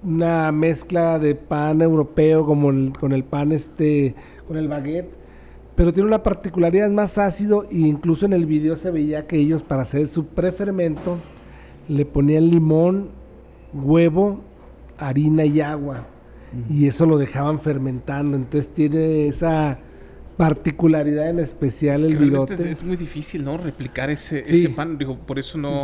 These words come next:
Speaker 1: sí, sí.
Speaker 3: no existió este boom de tortas ahogadas en, en todo México,
Speaker 1: En
Speaker 3: ¿no?
Speaker 1: todo
Speaker 3: Nacional.
Speaker 1: México, así es, porque era, entonces ellos se llevaban ya ese cultivo,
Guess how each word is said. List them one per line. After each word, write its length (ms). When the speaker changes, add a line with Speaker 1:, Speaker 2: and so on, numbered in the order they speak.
Speaker 1:
sí, 100
sí. 60
Speaker 3:
no 120
existió 320
este 180
boom 260
de 120
tortas 440
ahogadas 400
en, 240
en 220
todo 180
México, 300
Speaker 1:
En 60
Speaker 3:
¿no? 100
Speaker 1:
todo 220
Speaker 3:
Nacional. 160
Speaker 1:
México, 320
así 280
es, 120
porque 260
era, 100
entonces 360
ellos 240
se 140
llevaban 500
ya 120
ese 200
cultivo, 680